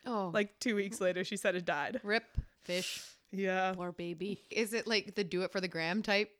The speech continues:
Speaker 1: type video? Of course
Speaker 2: Yeah,
Speaker 1: it was.
Speaker 2: basically. <laughs>
Speaker 1: <laughs>
Speaker 2: It's a really good video.
Speaker 1: I bet.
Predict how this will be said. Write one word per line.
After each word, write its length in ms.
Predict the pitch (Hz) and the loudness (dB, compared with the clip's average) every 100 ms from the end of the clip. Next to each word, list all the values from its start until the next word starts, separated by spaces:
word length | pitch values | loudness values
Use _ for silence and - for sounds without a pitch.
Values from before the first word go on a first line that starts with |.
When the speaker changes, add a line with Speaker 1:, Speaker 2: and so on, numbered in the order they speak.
| _ _ _ _ - | _ _ _ _ 2
Speaker 1:
type 160 | 285 | 4
video? 280 | 269 302 370 | 4 6 8
Of 60 | 311 | 8
course 120 | 240 | 10
Speaker 2:
Yeah, 100 | 208 | 8
Speaker 1:
it 60 | 202 | 10
was. 80 | 254 | 8
Speaker 2:
basically. 600 | 247 240 226 202 226 349 | 8 6 2 4 4 4
<laughs> 40 | - | 6
Speaker 1:
<laughs> 840 | 415 466 392 381 339 - - - | 8 8 4 2 -2 -6 -14 0
Speaker 2:
It's 180 | 294 320 | 2 4
a 80 | 285 | 2
really 300 | 226 214 185 | 4 2 2
good 180 | 185 | 0
video. 480 | 180 175 185 180 302 269 | -2 -6 0 6 6 8
Speaker 1:
I 140 | 220 | 6
bet. 380 | 233 233 285 175 | 8 8 8 6